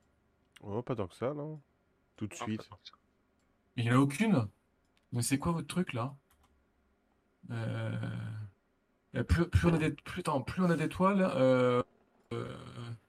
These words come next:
Speaker 3: plus on parle en dernier, c'est ça, hein ?
Speaker 2: Non,
Speaker 3: Je
Speaker 2: tu parles en premier. Plus t'as
Speaker 3: Ah.
Speaker 2: d'étoiles et... et plus tu parleras haut.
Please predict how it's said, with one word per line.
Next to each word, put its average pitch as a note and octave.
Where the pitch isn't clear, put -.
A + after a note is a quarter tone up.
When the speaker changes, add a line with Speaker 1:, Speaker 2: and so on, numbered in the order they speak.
Speaker 3:
plus -
on D3+
parle C#3
en C3+
dernier, C#3
c'est B2
ça, C#3
hein ? A#2+
Speaker 2:
Non, B2
Speaker 3:
Je B2+
Speaker 2:
tu -
parles A#2
en G#2+
premier. A2+
Plus B2+
t'as A#2+
Speaker 3:
Ah. -
Speaker 2:
d'étoiles C3
et... -
et F#2+
plus -
tu -
parleras G#2
haut. A#2